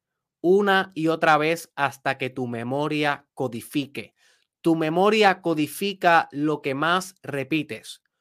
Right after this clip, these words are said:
Somos seres de hábitos y tus hábitos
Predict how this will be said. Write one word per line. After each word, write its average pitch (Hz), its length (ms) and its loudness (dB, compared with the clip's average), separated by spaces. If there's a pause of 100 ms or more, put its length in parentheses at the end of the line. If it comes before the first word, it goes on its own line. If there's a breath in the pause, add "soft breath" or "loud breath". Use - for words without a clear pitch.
(140)
Somos 170 560 -2
seres 160 380 -2
de 135 140 0
hábitos 131 680 -4
y 127 120 -10
tus 127 280 -8
hábitos 143 640 0